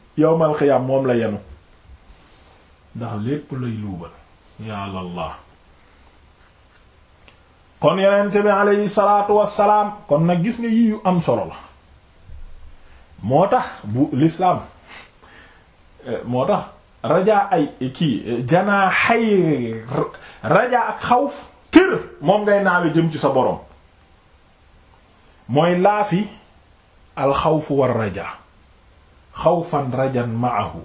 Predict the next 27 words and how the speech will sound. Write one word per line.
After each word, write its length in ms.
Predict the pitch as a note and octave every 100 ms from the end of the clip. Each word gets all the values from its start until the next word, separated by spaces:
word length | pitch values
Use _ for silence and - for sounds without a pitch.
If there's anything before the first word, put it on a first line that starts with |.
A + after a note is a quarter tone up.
| F#2+
Moom 240 | C#3+ D#3+
ngay 160 | C#3+ A#2+
boole. 320 | G#2+ F2+ - - _ - - _ _ _ _ _ _ - D3+
Di 180 | D#3+ D4 -
tiit, 200 | F#4 - - - - - _ _ - _ B2
mais 180 | D3+
di 80 | D3+
am 160 | A3+ G#3
yaakaar. 420 | G3 D3+ B2 - - - _ _ _ _
Dominer 480 | G#2 B2 B3+ A3 F3+
nag 160 | G#3+ A3
côté 340 | F#3 G3+ - -
am 160 | D3+ D3+
yaakaar 420 | B2+ - A2+ -
bi. 100 | - - - _ _ _ _ _ - _ _ _
Mais 240 | G2 D3 C#3+
di 140 | C#3+ -
tiit 320 | A#3 A#3+ B2+
di 100 | D#3
am 160 | C#3+ C3+
yaakaar. 440 | C3 A#2+ A2 G2
Lool 220 | C#3 G3
ngay 200 | F#3 E3+
demee 240 | D#3 D#3+ C#3
ci 60 |
sa 140 | - B2+
borom. 300 | A#2 A2